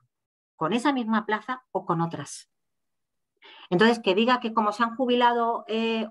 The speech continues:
un oficial de limpieza, hay que sacar un oficial de limpieza, no. No. Tú puedes usar el, el montante global para cubrir la plaza que consideres prioritaria.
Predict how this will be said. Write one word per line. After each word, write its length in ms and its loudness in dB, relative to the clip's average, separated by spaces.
un 160 -2
oficial 460 -4
de 80 -2
limpieza, 480 -4
hay 80 -10
que 80 -12
sacar 220 -4
un 100 0
oficial 320 0
de 100 4
limpieza, 300 0
no. 200 -6
No. 320 2
Tú 140 4
puedes 320 6
usar 280 2
el, 160 2
el 80 4
montante 480 0
global 300 -2
para 240 -2
cubrir 240 -4
la 120 0
plaza 200 -4
que 120 -8
consideres 560 -2
prioritaria. 720 -2